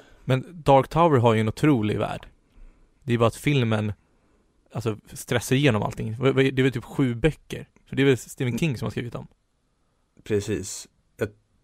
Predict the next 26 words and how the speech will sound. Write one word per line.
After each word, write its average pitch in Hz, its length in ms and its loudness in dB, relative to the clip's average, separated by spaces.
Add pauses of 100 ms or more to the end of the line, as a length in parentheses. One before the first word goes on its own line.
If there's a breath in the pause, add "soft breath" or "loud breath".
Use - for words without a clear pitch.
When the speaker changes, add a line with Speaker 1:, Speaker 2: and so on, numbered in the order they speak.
(180)
Speaker 2:
tror 160 260 -6
att - 100 -16
det - 60 -14
är - 40 -14
Stephen - 320 -14
King. - 200 -18 (400)
Eller? 127 180 -4
Speaker 1:
Ja, 131 40 -2
men 127 80 -2
det, 110 80 0
jag 123 160 -8
är 117 60 -2
nästan 107 220 -6
säker 110 220 -10
på 113 60 -12
det. 117 120 -12 (680)
Speaker 2:
Ja, - 100 -12
Speaker 1:
Eh, 104 300 0
Speaker 2:
okej. 101 160 -10 (220)
Speaker 1:
så - 100 -8
det 127 80 0
är 120 40 2
synd 147 240 0
att 120 60 0
filmen 131 340 -2
inte 104 200 -4